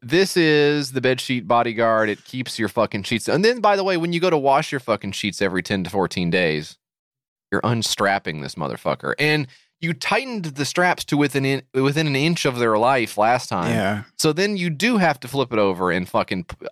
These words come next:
Speaker 1: uncinch it ag-, I mean, just, just, just fucking make your bed in the morning. Or here's the other thing.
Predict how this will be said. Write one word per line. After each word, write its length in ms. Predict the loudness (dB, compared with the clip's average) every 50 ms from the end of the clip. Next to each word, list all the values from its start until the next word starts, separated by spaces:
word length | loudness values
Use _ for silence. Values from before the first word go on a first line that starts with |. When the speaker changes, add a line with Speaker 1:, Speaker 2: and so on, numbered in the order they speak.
| -6 -2
Speaker 1:
uncinch 600 | 0 0 0 0 0 -2 -2 0 -2 -2 -2 -2
it 80 | -4 -4
ag-, 100 | -2 -2
I 60 | 0
mean, 200 | 0 0 0 0
just, 300 | 0 -2 -2 -2 -6 -12 _ _ -20 -20 -20 _ _ _ _ _ _ _ _ _ _ _ _ _ _ _ _ _ _ _ _ _ _ _ _ _ -2
just, 200 | -2 -2 -2 -6 _ _ _ _ _ _ _ _ -2
just 180 | 0 0 2
fucking 320 | 2 2 2 2 2 0 0
make 200 | 0 0 0 -2
your 100 | -4 -4
bed 200 | -2 -2 -2 -2
in 60 | -2
the 60 | -2 0
morning. 300 | 0 0 0 0 0 2
Or 240 | 4 4 4 4 2
here's 240 | 0 -2 -2 -2 0
the 100 | 0 0
other 100 | 0 0
thing. 280 | 0 -2 -2 -4 -6